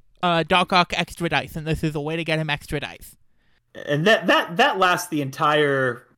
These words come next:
Speaker 2: the entire time until that character's K O'd, right?
Speaker 1: Yeah, until one
Speaker 2: That's
Speaker 1: of the
Speaker 2: not a
Speaker 1: two
Speaker 2: one
Speaker 1: cha-
Speaker 2: round.
Speaker 1: Yeah, until
Speaker 2: Okay.
Speaker 1: one of those two characters gets K O'd, that is in effect.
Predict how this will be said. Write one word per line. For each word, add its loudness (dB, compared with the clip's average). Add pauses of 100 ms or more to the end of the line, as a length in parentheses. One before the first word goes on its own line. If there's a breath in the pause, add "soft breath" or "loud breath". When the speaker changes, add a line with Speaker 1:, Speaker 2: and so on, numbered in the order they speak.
(180)
Speaker 2:
the -2
entire -2
time -2
until -4
that -4
character's -6
K -4
O'd, -8
right? -8 (120)
Speaker 1:
Yeah, 0 (120)
until -2
one -2
Speaker 2:
That's 0
Speaker 1:
of 4
the 6
Speaker 2:
not 4
a 4
Speaker 1:
two 4
Speaker 2:
one 2
Speaker 1:
cha- 0
Speaker 2:
round. -6 (180)
Speaker 1:
Yeah, -4 (100)
until -4
Speaker 2:
Okay. 0
Speaker 1:
one 2
of 2
those 4
two -2
characters 0
gets -2
K 2
O'd, -2
that -2
is -6
in -2
effect. -2